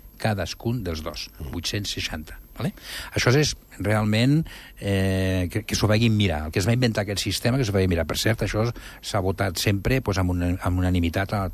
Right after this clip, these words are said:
Speaker 1: a, al Consell General. Que s'ho vagin mirar, eh? Llavors, eh, fer, intentar de posar justícia aquí, que ja fa temps que s'està fe-, que s'està intentant de fer, eh? Eh, que s'està mirant. Hi ha molts sistemes, aquest és un sistema, eh, cotitzar segons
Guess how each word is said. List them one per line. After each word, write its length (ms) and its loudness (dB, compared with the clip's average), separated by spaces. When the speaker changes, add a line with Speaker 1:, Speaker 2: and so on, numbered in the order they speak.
Speaker 1:
a, 140 0
al 140 -2
Consell 280 0
General. 340 -4
Que 100 0
s'ho 120 0
vagin 240 2
mirar, 220 -4
eh? 100 0
Llavors, 540 4
eh, 720 6
fer, 480 2
intentar 640 2
de 220 0
posar 300 0
justícia 440 0
aquí, 180 -2
que 100 -4
ja 80 0
fa 120 0
temps 220 0
que 80 -2
s'està 240 -6
fe-, 140 -4
que 80 -2
s'està 240 2
intentant 400 2
de 80 0
fer, 180 -4
eh? 120 4
Eh, 220 0
que 80 2
s'està 260 2
mirant. 340 2
Hi 120 2
ha 60 6
molts 220 4
sistemes, 560 -2
aquest 180 -2
és 60 0
un 80 0
sistema, 480 -4
eh, 220 -4
cotitzar 560 0
segons 640 2